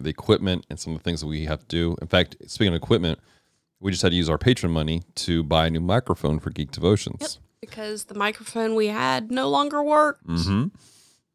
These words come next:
Speaker 1: So we had bought a microphone, um,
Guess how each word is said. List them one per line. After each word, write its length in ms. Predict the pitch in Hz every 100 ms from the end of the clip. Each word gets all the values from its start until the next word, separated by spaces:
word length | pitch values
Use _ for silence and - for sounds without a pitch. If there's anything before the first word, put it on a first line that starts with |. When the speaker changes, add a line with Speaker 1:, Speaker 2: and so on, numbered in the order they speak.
| _ _ -
Speaker 1:
So 240 | - 92
we 120 | 92
had 120 | 117 95
bought 300 | 87 87 -
a 140 | 87 85
microphone, 920 | 82 80 80 - 85 80 80 80 76 - - _ -
um, 1080 | 73 69 64 60 50 50 50 - 50 50